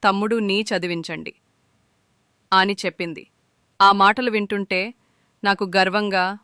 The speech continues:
బాధగా కూడా అనిపించింది. ఆమెకు కన్నీళ్లు వస్తున్నా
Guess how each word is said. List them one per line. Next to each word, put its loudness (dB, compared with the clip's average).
బాధగా 4
కూడా -2
అనిపించింది. -8
ఆమెకు 6
కన్నీళ్లు 2
వస్తున్నా -6